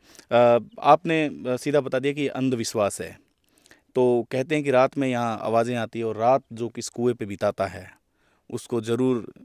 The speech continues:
यहाँ कुछ ना कुछ दिखाई देता है। अब वो कमेंट्स तय करेगी कि वो, और लोगों का प्यार तय करेगा। अगर अपने पास चैलेंज आता है, और मैं हमेशा चैलेंज एक्सेप्ट करता हूँ,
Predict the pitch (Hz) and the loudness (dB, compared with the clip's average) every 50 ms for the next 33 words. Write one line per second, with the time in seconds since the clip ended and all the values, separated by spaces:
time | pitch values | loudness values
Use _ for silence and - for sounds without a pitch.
0 | - - - 110 113 113 117 120 117 107 - - 117 - 123 107 - 110 - - | -18 -10 -6 -4 -2 -2 -2 -2 -4 -4 -6 -8 -6 -6 -6 -6 -8 -10 -10 -10
1 | 107 - - 101 98 92 92 - - 98 90 90 92 92 - _ _ _ - - | -8 -4 -4 -4 -4 -4 -6 -8 -10 -12 -14 -14 -16 -20 -20 _ _ _ -20 -20
2 | - - _ _ - 127 135 143 131 - 151 160 170 175 - - - 160 151 - | -20 -20 _ _ 2 4 4 4 4 4 4 4 2 2 0 0 0 0 0 2
3 | 147 143 143 143 147 151 156 147 135 110 107 120 120 113 113 117 120 127 139 131 | 2 2 2 2 0 -2 -2 0 0 0 2 2 2 4 4 4 4 4 4 2
4 | 131 117 - 127 131 131 135 - - 131 123 110 - 131 104 95 101 110 123 - | 0 0 4 6 8 8 8 6 4 2 2 2 2 -2 -2 -2 -2 -4 -6 -8
5 | _ _ _ _ _ _ _ _ _ - 147 156 170 170 160 165 180 175 - 170 | _ _ _ _ _ _ _ _ _ 4 6 8 8 6 6 4 2 4 6 6
6 | 170 165 - - 156 143 151 160 151 135 117 - 123 123 127 123 131 135 127 123 | 6 4 4 4 4 4 4 4 4 4 4 4 4 2 2 2 2 2 0 0
7 | 123 127 127 143 127 - 135 127 135 135 127 127 - - 131 127 - - - 101 | 0 -2 -2 -4 -4 -4 -4 -2 -2 -2 -2 -4 -2 -2 -2 -4 -2 -6 -8 -6
8 | - - 95 95 98 104 | -6 -6 -6 -6 -8 -10